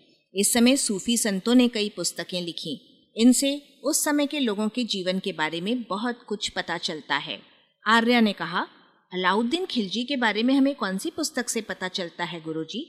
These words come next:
तो गुरुजी ने कहा, "अलाउद्दीन के बारे में प्रसिद्ध फारसी कवि अमीर खुसरो की किताबों से हमें पता चलता है। इसके अलावा बरनी नामक इतिहासकार की पुस्तक तारीख फिरोज शाही से भी हमें जानकारी मिलती है।"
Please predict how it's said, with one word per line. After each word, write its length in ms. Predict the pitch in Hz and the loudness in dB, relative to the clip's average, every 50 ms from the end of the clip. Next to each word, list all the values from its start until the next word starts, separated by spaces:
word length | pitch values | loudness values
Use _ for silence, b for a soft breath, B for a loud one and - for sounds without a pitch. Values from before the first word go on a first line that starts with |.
| - - _ _ _ _ _ _ _ _ _ _ | -14 -20 _ _ _ _ _ _ _ _ _ _
तो 60 | - | -18
गुरुजी 420 | 156 170 170 156 165 160 - 180 170 | -12 -10 -6 -6 -4 -2 -2 -2 -2
ने 100 | 175 175 | -2 -4
कहा, 340 | - 170 165 175 220 - 466 B B B B B B B 165 | -4 -4 -4 -2 -2 -4 -6 B B B B B B B -2
"अलाउद्दीन 480 | 175 185 185 190 202 196 214 214 220 | 0 2 2 2 0 0 0 0 2
के 160 | 208 - 247 | 2 2 0
बारे 300 | 214 175 160 165 165 170 | 0 0 -2 -2 -2 -2
में 160 | 180 208 269 311 | -2 -2 -2 -2
प्रसिद्ध 560 | - - 180 175 - - 247 247 247 277 269 | -2 -4 -4 -4 -2 -2 -2 -2 -2 -6 -6
फारसी 480 | 254 - 180 160 165 160 - - 208 | -6 -4 -4 -4 -4 -4 -6 -8 -8
कवि 440 | 214 - 214 208 202 233 254 - - - | -8 -6 -6 -6 -4 -4 -4 -6 -6 -6
अमीर 320 | 175 170 185 208 247 254 | -6 -2 0 0 0 -2
खुसरो 440 | 247 - - 180 170 - 202 226 262 | -4 -8 -6 -2 -2 -2 0 0 -2
की 160 | 262 - 269 | -2 -2 -6
किताबों 480 | 233 - 196 - - 170 165 156 185 196 | -6 -6 -8 -4 -2 -2 0 0 -2 -4
से 140 | 196 - 202 | -2 -2 -2
हमें 260 | 185 170 165 170 185 | -2 -2 -4 -4 -6
पता 280 | - 160 151 - 156 160 | -6 -8 -8 -6 -6 -6
चलता 380 | - - 160 143 - - 151 | -4 -6 -8 -6 -6 -6 -6
है। 380 | 151 156 123 139 b b b b b b b b - | -6 -6 -8 -12 b b b b b b b b -6
इसके 300 | 175 - - - 240 240 | -6 -4 -2 2 2 2
अलावा 340 | 240 247 240 247 254 269 | 4 4 2 2 2 0
बरनी 480 | 254 208 170 160 160 - 165 196 254 277 | -2 -2 -4 -4 -4 -2 2 4 6 6
नामक 380 | 269 262 254 254 262 254 - 262 | 6 6 6 4 4 2 0 -4
इतिहासकार 840 | 240 - 247 226 208 220 214 220 226 - - - 240 220 226 226 | -8 -6 -6 -4 -2 -2 -2 -2 -2 -2 -4 -4 -2 -2 -2 -2
की 160 | 226 - 247 | -4 -6 -8
पुस्तक 460 | 233 - 226 214 - - 247 240 247 247 - - | -6 -4 -4 -6 -4 -4 -2 -4 -4 -4 -8 -6
तारीख 680 | 175 165 165 170 185 226 233 226 - - 247 240 254 240 - - | -4 -4 -4 -2 -2 -4 -6 -6 -4 -2 -2 -2 -2 -4 -6 -6
फिरोज 320 | 185 165 180 196 214 214 | -6 -4 -2 -2 -2 0
शाही 500 | 208 - - - 180 160 151 151 151 170 | 0 -2 -2 -2 -2 -4 -4 -4 -6 -10
से 200 | 165 - 175 165 | -8 -8 -8 -8
भी 180 | 151 175 233 269 | -4 0 2 2
हमें 280 | 294 269 262 262 254 | 4 6 6 4 4
जानकारी 540 | 226 240 220 202 202 190 - 175 165 175 180 | 4 2 0 0 -2 -2 -2 -2 -2 -2 -4
मिलती 460 | 180 175 160 156 147 - 156 151 151 | -4 -6 -8 -8 -10 -12 -12 -10 -10
है।" 100 | 127 - | -12 -14